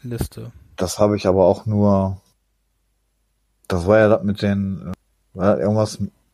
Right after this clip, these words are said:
Speaker 2: Gangstern und von oben drauf sich mit irgendwelchen Fahrzeugen, hast du irgend so einen Wagen durch die Gegend gekurvt,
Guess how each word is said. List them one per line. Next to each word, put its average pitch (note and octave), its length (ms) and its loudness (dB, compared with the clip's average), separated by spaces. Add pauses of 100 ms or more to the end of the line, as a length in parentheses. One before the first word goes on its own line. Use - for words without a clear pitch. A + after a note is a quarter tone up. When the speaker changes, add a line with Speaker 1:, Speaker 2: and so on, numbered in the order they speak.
(920)
Speaker 2:
Gangstern C#3 720 0
und G2+ 220 0
von F#2 200 -4
oben A2+ 280 0
drauf A2+ 300 4
sich B2+ 260 0
mit G#2 140 -4
irgendwelchen G#2+ 380 -2
Fahrzeugen, B2+ 760 0 (840)
hast G#2+ 200 -4
du A2 40 2
irgend G#2+ 260 2
so G#2 60 -4
einen G2 160 -2
Wagen A2 240 4
durch G2 180 -4
die G#2 100 -8
Gegend G#2 280 -2
gekurvt, A2+ 580 -2